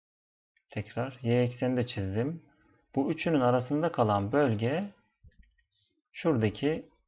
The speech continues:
dik üçgensel bölgedir. Bu üçgenin alanı, sonuçta burada bir dik üçgen olduğu için, dik kenarların dörde altı çarpımı bölü ikidir.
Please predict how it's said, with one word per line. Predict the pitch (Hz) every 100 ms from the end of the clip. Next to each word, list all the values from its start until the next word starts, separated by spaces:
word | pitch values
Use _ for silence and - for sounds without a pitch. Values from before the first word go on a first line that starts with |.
| -
dik | 170 - -
üçgensel | 120 - 123 123 131 117 104
bölgedir. | 95 95 98 113 - _ - - - _ -
Bu | 156 - -
üçgenin | 156 156 - 120 110 101
alanı, | 147 139 107 117 - - _
sonuçta | - 127 110 - 117
burada | 120 120 110
bir | 120
dik | 120
üçgen | 117 - 104
olduğu | 104 98
için, | 101 - 139 123
dik | 139
kenarların | - 117 104 98 98 101 127 160 - _ -
dörde | 110 104 98
altı | 104 98 95 - 123 - _ - - _ _ _
çarpımı | - 131 147 147 151 156 175 - _ _ _ _ _ _ _ _
bölü | 135 113 135
ikidir. | - 101 113 -